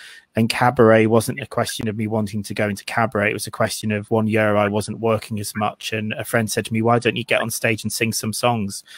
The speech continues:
and get casting directors to come and see you?" And that's how all that started, um, you know, which is amazingly,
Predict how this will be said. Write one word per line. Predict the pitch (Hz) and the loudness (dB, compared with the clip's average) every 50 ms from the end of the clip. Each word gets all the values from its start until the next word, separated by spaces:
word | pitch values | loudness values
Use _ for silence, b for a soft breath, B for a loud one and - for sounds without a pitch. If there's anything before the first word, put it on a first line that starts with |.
| B B B | B B B
and | - 110 107 | -6 -4 -2
get | 107 - - | -2 -4 0
casting | - 131 120 - - 117 107 | 0 0 0 0 -2 -2 -2
directors | - 107 104 98 - - - 107 - | -2 -2 -2 -2 -4 -4 -8 -10 -10
to | - | -10
come | - - 117 107 | -8 -6 -4 -4
and | 107 107 | -2 -4
see | - - 120 113 110 | -2 -2 -2 -2 -2
you?" | 98 98 98 98 - B B B B B B B B _ - | -2 -4 -6 -8 -10 B B B B B B B B _ 0
And | 117 117 | 2 2
that's | 120 117 - | 2 2 2
how | - 127 120 | 4 6 8
all | 117 117 113 | 8 8 6
that | 120 123 - - - | 6 4 2 2 -2
started, | - - 110 104 104 101 - - 107 104 107 110 - - b b b b b b b b b b _ _ | -2 -2 0 0 0 -2 -4 -6 -8 -8 -8 -8 -10 -14 b b b b b b b b b b _ _
um, | - 110 107 104 104 101 101 104 - - - | 4 4 6 6 4 4 2 0 -2 -2 0
you | 147 120 | 2 2
know, | 104 101 104 | 4 2 2
which | 123 120 - | 0 0 -2
is | 123 110 113 | 0 0 4
amazingly, | 120 127 127 127 117 - 113 101 101 | 6 6 6 6 4 4 0 -4 -4